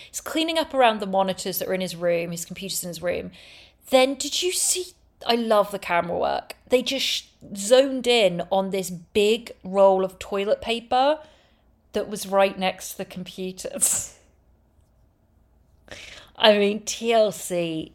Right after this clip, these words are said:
they're doing beautiful work over there. Beautiful work. So I just wanted to point that out, see if anybody else noticed that. Um, then Vi-, we see Violet coming out of the closet, his mum, Violet,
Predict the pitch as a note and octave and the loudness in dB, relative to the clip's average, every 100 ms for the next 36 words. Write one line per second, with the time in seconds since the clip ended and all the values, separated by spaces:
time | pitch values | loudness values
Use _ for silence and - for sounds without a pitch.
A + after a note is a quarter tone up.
0 | _ G3 G#3 A#3 G#3 F3 G3+ D4 D#4 - | _ -8 -4 -2 -2 -6 0 0 0 -4
1 | - D#3 D#3+ F3 E3 - D3 - F#2+ - | -10 -4 0 0 0 -6 -8 -6 -6 -8
2 | - - A3+ D#4 D4+ - F3 F3 F3+ F3 | -10 -14 -4 0 0 -2 -8 -8 -2 0
3 | E3 - - - - - - B3+ A#3+ B3+ | 0 -4 -10 -20 -20 -8 4 8 8 8
4 | C#4+ D4+ C#4 C4 - A#3+ G#3 F#3+ F3+ - | 4 0 0 -2 2 2 4 4 2 0
5 | G#3+ G#3 G3 F3+ F3+ E3+ F3+ E3+ E3 E3 | -2 -2 -4 2 2 2 -2 -6 -6 -6
6 | - D#3 D#3 - - - - - A#3+ A#3+ | 0 2 2 -4 -18 -20 0 8 10 10
7 | A#3+ A#3 A3+ F3+ - _ _ _ _ _ | 10 6 -2 -6 -12 _ _ _ _ _
8 | _ _ _ _ _ - - A#3+ A3 A3+ | _ _ _ _ _ -10 -6 -4 2 2
9 | - G#3+ C4 G3+ G#3+ A3 A#3 - A3 A3 | 2 0 -4 2 4 6 4 0 -4 -4
10 | G#3+ G#3 - - A3 - E3+ - D#3+ E3+ | 0 -2 -4 -10 -6 -2 0 2 2 2
11 | F3+ F3+ E3+ E3+ E3+ D#3+ E3 E3 F3+ | -2 -4 -2 -2 -2 0 2 2 0